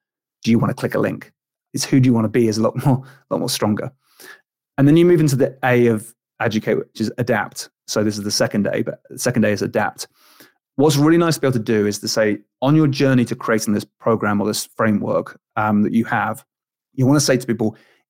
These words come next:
"It wasn't always easy and it wasn't always perfect." And you're showcasing or kind of revealing a slight drawback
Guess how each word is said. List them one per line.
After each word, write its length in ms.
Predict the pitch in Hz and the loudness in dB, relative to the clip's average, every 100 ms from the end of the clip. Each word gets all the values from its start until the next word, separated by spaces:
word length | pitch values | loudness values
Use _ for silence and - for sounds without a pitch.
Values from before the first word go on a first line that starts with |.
| - | -4
"It 160 | 117 | 0
wasn't 360 | 135 143 131 131 | 2 2 2 0
always 300 | 120 117 110 | 0 2 2
easy 460 | 110 101 101 101 - | 0 -2 -4 -8 -6
and 140 | 117 | -4
it 80 | - | -2
wasn't 260 | 120 123 113 | 0 2 0
always 180 | 104 | 0
perfect." 560 | - 107 107 - 139 - _ _ _ _ | -2 -2 -2 -6 -14 -18 _ _ _ _
And 420 | 127 123 120 117 - _ _ - | 0 4 4 2 -2 _ _ -2
you're 560 | 135 127 123 123 123 - _ | 2 4 4 4 2 -4 _
showcasing 1000 | - - 143 139 127 117 - 110 107 107 - | -4 2 2 2 0 -2 -2 -2 -2 -4 -4
or 140 | 113 | -4
kind 180 | 107 117 | -2 -2
of 140 | 104 - _ | -4 -8 _
revealing 600 | 117 117 110 135 131 117 | -2 0 2 4 4 2
a 100 | 110 | 0
slight 340 | 107 - 104 107 | -2 -2 -2 -2
drawback 540 | - 107 101 101 - | -2 -2 -2 -6 -10